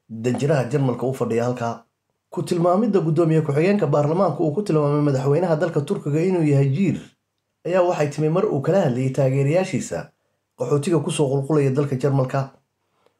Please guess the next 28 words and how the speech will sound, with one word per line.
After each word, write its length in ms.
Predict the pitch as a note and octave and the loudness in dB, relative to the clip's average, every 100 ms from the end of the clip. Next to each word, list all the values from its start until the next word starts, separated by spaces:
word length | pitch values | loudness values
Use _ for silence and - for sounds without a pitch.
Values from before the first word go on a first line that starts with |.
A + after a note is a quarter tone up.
| - | -8
Waxaana 260 | C#3+ C#3 C3 | -4 0 0
isagoo 280 | B2+ E3 D3 | 0 0 2
dadka 260 | E3+ D3+ C#3+ | 0 0 0
la 100 | D#3 | 2
hadlaya 340 | C3+ C3 C3 | 2 2 0
uu 120 | C3 | 0
u 40 | F#3+ | -2
sheegay 340 | D3 B2+ C#3 | 0 0 0
in 100 | E3 | 0
jiirkii 380 | D#3+ F3+ B2+ C#3+ | 0 -2 -2 0
maariinka 520 | C3+ B2 E3+ G3 - G2 | 0 2 2 0 0 -2
ahaa 340 | F#2 F2 - _ _ _ _ _ - | -4 -10 -12 _ _ _ _ _ -10
uu 80 | B2 | -2
soo 200 | D3+ E3 | 0 2
fasixi 360 | C3+ - C3+ | 0 -2 -4
doono 320 | A#2 A#2+ A#2 | 0 0 0
qaxooti 400 | - - B2 B2 | -2 -2 -2 0
hor 160 | D3 C#3 | 0 2
loo 300 | B2 A#2+ B2 | 0 0 0
yimaada. 560 | C3 A#2+ A#2+ A#2 B2 - _ _ _ _ _ _ _ _ _ _ _ _ _ _ _ _ _ | 2 2 2 0 -2 -6 _ _ _ _ _ _ _ _ _ _ _ _ _ _ _ _ _
Ugu 160 | G#2 A#2 | -6 -4
dambeynna, 460 | G#2+ A#2 C#3 D#3+ C3 | 0 2 2 2 2
waxa 220 | D3 C3+ | 0 0
uu 160 | B2+ A#2+ | 0 -2
si 120 | F#3 | -4
toos 260 | E3+ C#3+ - | -2 -2 0
ugu 180 | C3+ E3+ | -2 0
dhawaaqay 440 | A2 G#2 F2+ D#2+ | 0 0 -4 -8